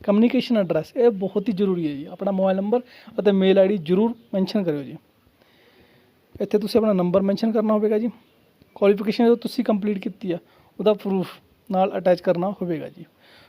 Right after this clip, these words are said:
ਜੋ ਕੁਆਲੀਫਿਕੇਸ਼ਨ ਤੁਸੀਂ ਕੰਪਲੀਟ ਕੀਤੀ ਹੈ, ਕਿਹੜੇ ਸਨ ਵਿੱਚ ਪਾਸ ਕੀਤੀ ਹੈ, ਕਿੰਨੇ ਪ੍ਰਤੀਸ਼ਤ ਨੰਬਰ ਸੀ,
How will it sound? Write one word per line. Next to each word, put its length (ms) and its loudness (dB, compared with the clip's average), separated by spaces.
ਜੋ 120 2
ਕੁਆਲੀਫਿਕੇਸ਼ਨ 520 0
ਤੁਸੀਂ 220 -4
ਕੰਪਲੀਟ 340 0
ਕੀਤੀ 220 -6
ਹੈ, 60 -6
ਕਿਹੜੇ 200 4
ਸਨ 200 0
ਵਿੱਚ 140 -2
ਪਾਸ 260 2
ਕੀਤੀ 280 -6
ਹੈ, 60 -4
ਕਿੰਨੇ 220 0
ਪ੍ਰਤੀਸ਼ਤ 480 -6
ਨੰਬਰ 340 0
ਸੀ, 300 -4